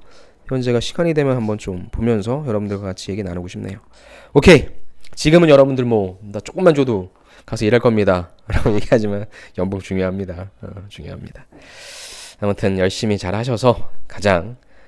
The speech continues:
많이 연봉 주는 곳으로 가시는 것도 추천드리고 싶네요. 다음 엘지 이노텍 할까요? 음, 엘지 이노텍도 여러분들이 엘지를 세 개 쓸 수 있는데 어디 쓸까 많이 많이 고민하죠. 엘지 전자, 엘지 화학은 거의 다 쓰시는 것 같고, 그다음에 이제 엘지를 어디 쓰냐?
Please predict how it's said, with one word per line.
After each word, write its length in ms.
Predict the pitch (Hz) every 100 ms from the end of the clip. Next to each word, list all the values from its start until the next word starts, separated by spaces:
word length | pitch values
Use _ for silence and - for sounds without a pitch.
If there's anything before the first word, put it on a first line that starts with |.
| -
많이 440 | 92 90 90 92 110
연봉 280 | 92 92 92
주는 300 | - 92 90
곳으로 260 | 82 90
가시는 340 | 92 82 90 85
것도 380 | 80 - 131 -
추천드리고 480 | - - 101 - -
싶네요. 260 | - - - - - - - - - - - -
다음 140 | 139
엘지 260 | 139 160 160
이노텍 300 | 175 - -
할까요? 420 | 147 143 135 139 - - - 107
음, 100 | 98
엘지 200 | 107 131
이노텍도 340 | 120 117 -
여러분들이 680 | 110 107 107 104 101 98 85
엘지를 340 | 87 127 147 135
세 140 | 135
개 60 | 147
쓸 140 | -
수 140 | - 131
있는데 420 | 110 101 113 104
어디 160 | 98 120
쓸까 580 | - 117 107 98 87 - _ _
많이 200 | 92 101
많이 160 | 101 95
고민하죠. 400 | 98 104 101 92
엘지 160 | 92 107
전자, 460 | 107 107 139 185
엘지 200 | 117 110 120
화학은 260 | 147 135
거의 180 | 117 104
다 80 | 101
쓰시는 340 | - - 135
것 100 | 127
같고, 320 | 90 - 87 - - - - - _
그다음에 200 | - 98
이제 120 | 92 92
엘지를 420 | 98 110 107 92
어디 140 | 90 92
쓰냐? 680 | - 95 95 87 80 80